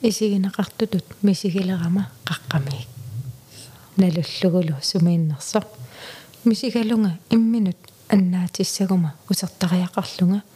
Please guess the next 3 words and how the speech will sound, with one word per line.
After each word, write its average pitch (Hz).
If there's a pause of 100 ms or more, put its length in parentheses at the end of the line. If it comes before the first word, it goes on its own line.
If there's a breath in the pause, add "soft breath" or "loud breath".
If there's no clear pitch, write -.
(460 loud breath)
туавиертариақаавиллунга, 208 (640 loud breath)
соорлу 262 (180)
аёрторуйссуармик 170